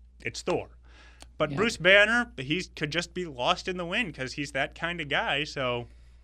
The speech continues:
Speaker 2: Yeah, I
Speaker 1: But
Speaker 2: mean
Speaker 1: th-, they kinda wrote him out, but I completely understand. It's the exact opposite now of what you were saying was,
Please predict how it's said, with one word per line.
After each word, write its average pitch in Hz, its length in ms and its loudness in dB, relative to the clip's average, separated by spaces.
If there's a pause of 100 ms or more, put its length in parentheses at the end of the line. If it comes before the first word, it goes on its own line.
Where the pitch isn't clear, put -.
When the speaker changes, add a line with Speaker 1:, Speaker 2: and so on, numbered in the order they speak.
(400)
Speaker 2:
Yeah, 208 300 2
I 180 100 4
Speaker 1:
But 190 240 10
Speaker 2:
mean 180 80 -6
Speaker 1:
th-, 180 140 -2
they 247 140 8
kinda 285 320 8
wrote 208 220 4
him 190 100 4
out, 147 280 4 (580)
but 185 180 6
I 190 180 8
completely 196 400 -2
understand. 202 380 2
It's - 160 -6
the 156 120 2
exact 156 380 4
opposite 214 400 0
now 135 180 6
of 135 60 2
what 147 120 0
you 139 100 2
were 139 100 0
saying 214 380 0
was, 131 220 -2